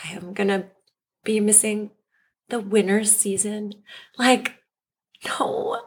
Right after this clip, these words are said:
I can't." And, like, I knew Ethan was going. I was like, "Oh, God, it's gonna be so fun." And, oh my gosh, like, just a chance to remember who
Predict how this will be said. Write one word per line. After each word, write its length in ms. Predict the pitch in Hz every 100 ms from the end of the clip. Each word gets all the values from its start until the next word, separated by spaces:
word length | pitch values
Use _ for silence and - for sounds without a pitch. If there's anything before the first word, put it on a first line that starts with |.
| -
I 80 | 262
can't." 500 | - 262 226 196 -
And, 100 | 233
like, 280 | 226 - - - - -
I 160 | 202
knew 180 | 214 226
Ethan 320 | - 202 240
was 140 | 226 220
going. 220 | 226 226
I 20 |
was 100 | 226
like, 240 | 220 208 -
"Oh, 540 | 247 262 262 247 240 -
God, 220 | 262 254
it's 100 | 226
gonna 140 | - 226
be 80 |
so 160 | 220 - -
fun." 300 | - 247 240
And, 160 | 220 220 - - - - _ _ _ _ -
oh 60 | 214
my 280 | 226 226 226
gosh, 320 | 226 214 214
like, 340 | 220 208 -
just 220 | - 220
a 80 | 233
chance 540 | 214 - 202 214 208 -
to 100 | 202
remember 880 | 190 160 156 165 185 185 185 180 160
who 500 | 180 170 165 165 156